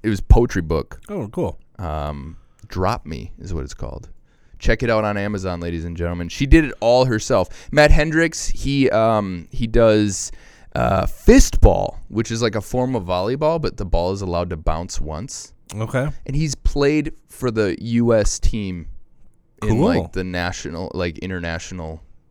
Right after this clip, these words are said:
Speaker 1: sports events. <laughs> I don't know. I,
Speaker 2: Nailing it.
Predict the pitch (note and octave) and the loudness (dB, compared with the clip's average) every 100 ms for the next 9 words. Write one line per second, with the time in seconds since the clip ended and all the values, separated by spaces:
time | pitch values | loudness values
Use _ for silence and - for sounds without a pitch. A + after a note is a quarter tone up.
0 | _ - - D2+ D#2 - - - - - | _ -12 -2 -2 -2 -10 -18 -20 -18 -14
1 | D#2+ D#2 D#2 - - _ - - - - | -10 -8 -10 -14 -18 _ 4 6 6 0
2 | - - - - - A#3 - - - - | -16 -14 -12 -10 -4 -4 -4 -14 -8 2
3 | E3 F3 D3 A#2+ A#2 C3 C3 A2 G#2+ F#2+ | 6 6 6 4 6 6 6 6 2 -2
4 | G2 | -4